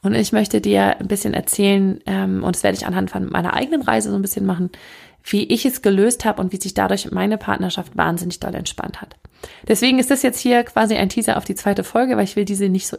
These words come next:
ewig lang machen. Wenn du Bock hast, dir das anzuhören, dann hör dir gerne, ähm, die, die nächste Folge an, ähm, zum Thema. Und da werde ich dir dann verraten, wie es, ja,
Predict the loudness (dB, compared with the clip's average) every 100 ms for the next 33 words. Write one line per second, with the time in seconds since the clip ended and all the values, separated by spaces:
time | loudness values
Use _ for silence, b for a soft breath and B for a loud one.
0 | -4 -2 -2 -2 -2 0 0 0 2 2
1 | 2 2 0 0 -6 -4 -4 -4 -2 -2
2 | -2 -2 -2 -4 B B B B 0 4
3 | 4 4 2 2 2 2 2 0 -2 -2
4 | -4 -6 -10 -18 _ -2 0 0 0 0
5 | 0 2 2 2 0 -2 -10 _ _ _
6 | _ _ _ -16 B B B B B _
7 | 4 6 6 4 0 -4 -12 _ 0 2
8 | 2 2 0 0 -4 -8 _ 0 4 4
9 | 4 2 -2 -4 -2 0 0 0 -2 -2
10 | -2 -4 0 0 0 -4 -2 -2 -2 -4
11 | -8 _ _ -4 -4